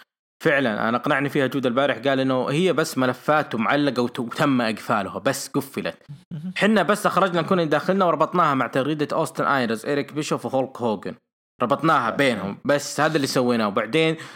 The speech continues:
Speaker 1: ربطناها ثاندر لما د-، النتورك أعلنوه في نهاية، في نهاية أغسطس إنه بيصير في النتورك في سبتمبر.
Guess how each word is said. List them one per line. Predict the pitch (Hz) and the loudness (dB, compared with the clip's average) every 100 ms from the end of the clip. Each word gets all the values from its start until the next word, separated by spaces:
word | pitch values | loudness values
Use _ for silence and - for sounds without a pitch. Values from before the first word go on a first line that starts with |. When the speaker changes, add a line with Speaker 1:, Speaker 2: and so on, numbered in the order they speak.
| - | -4
Speaker 1:
ربطناها | 127 139 151 170 156 | 0 0 2 2 2
ثاندر | - 170 151 127 113 | 2 2 2 2 2
لما | 117 120 120 | 2 2 0
د-، | 113 | -2
النتورك | - 131 143 160 143 127 - | -2 0 0 0 -2 -2 0
أعلنوه | 143 139 139 151 127 | 2 2 2 2 0
في | 127 123 113 53 76 82 | 0 0 -2 -4 -6 -4
نهاية، | 123 135 143 135 | -2 2 2 0
في | - 123 135 | -6 -2 0
نهاية | 135 135 151 - | 2 2 0 0
أغسطس | 127 143 - 131 | 0 -2 -4 -4
إنه | 127 | -2
بيصير | 120 120 - 143 | -2 -2 -2 -2
في | |
النتورك | 139 147 151 131 | 0 -2 -2 -4
في | - | -6
سبتمبر. | 123 - 156 160 196 | -8 -2 -2 0 -2